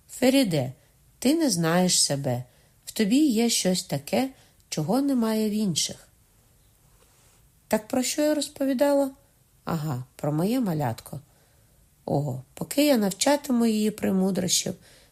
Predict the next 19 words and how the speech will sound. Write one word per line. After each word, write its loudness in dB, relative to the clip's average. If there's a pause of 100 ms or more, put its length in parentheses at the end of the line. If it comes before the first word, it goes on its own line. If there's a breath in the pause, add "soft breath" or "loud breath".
(140 soft breath)
вона 2
швидше 2
зробить 2
з -2
мене 0
таку -6
кокетку, -2
як -2
сама. -2 (2750)
Зейнілер, 0 (440 soft breath)
двадцять 0
дев'яте -4
січня. -6 (1900)
Вже 2
місяць 0
я 2
не 2
торкалася -2
щоденника. -4